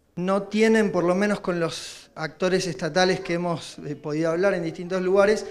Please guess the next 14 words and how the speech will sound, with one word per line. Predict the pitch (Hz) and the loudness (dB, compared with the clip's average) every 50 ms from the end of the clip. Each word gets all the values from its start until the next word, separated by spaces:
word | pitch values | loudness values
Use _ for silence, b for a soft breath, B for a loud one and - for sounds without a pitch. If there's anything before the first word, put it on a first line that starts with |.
| - - - _ _ _ - | -14 -18 -20 _ _ _ -2
no | - 220 220 | 0 0 0
tienen | - 240 233 226 220 196 | 2 2 2 2 2 2
realmente | 180 180 175 180 185 185 190 190 185 190 | 0 0 0 0 0 -2 -4 -4 -4 -4
un | 185 175 165 | -4 -4 -4
plan | - 185 175 175 180 185 190 190 | -2 0 0 0 0 -2 -2 -4
de | 185 180 185 | -4 -4 -4
cómo | - 180 185 185 190 190 190 - | -4 -6 -4 -4 -4 -4 -6 -6
llegar | - - - 165 151 160 160 170 175 185 185 - | -8 -8 -8 -6 -4 -2 0 0 0 0 -2 -6
al | 156 151 151 151 156 - | -6 -8 -6 -8 -8 -10
ciudadano. | - - - 151 147 151 160 175 170 156 151 143 135 - - _ _ _ _ _ _ _ _ _ _ _ _ _ _ _ | -10 -8 -4 -2 0 4 4 4 4 4 0 -2 -4 -8 -14 _ _ _ _ _ _ _ _ _ _ _ _ _ _ _
Eh, | - 151 151 147 143 143 139 139 135 - - | -10 -8 -8 -8 -8 -8 -10 -10 -12 -10 -6
yo | - 202 185 | -4 0 4
pregunto | 202 202 190 190 196 190 196 196 185 190 - 143 | 6 6 6 6 4 4 4 4 4 2 0 -2
aquí, | 143 160 - - 196 208 226 233 269 - - | -4 -4 -4 -2 0 0 0 0 -2 -4 -10